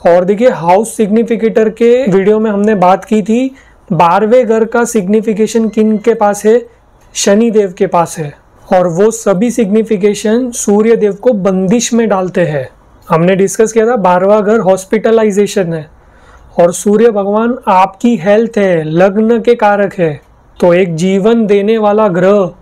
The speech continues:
हॉस्पिटलाइजेशन के घर में जाके कैसा फील करेगा? बारहवाँ घर जेल को कहा गया है।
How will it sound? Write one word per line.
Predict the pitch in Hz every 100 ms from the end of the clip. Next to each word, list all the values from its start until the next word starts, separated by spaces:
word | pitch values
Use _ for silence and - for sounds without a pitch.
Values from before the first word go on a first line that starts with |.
| -
हॉस्पिटलाइजेशन | - 175 180 - 208 226 233 208 220 214 226 226
के | 226
घर | 214 190
में | 190 208
जाके | 202 190 220
कैसा | 214 196 -
फील | 196 196 175
करेगा? | 170 160 151 147 - _ _ _ - 202
बारहवाँ | 165 160 170 202 196
घर | 220 214
जेल | 175 214 240
को | 262 240
कहा | 208 185
गया | 175 165
है। | 160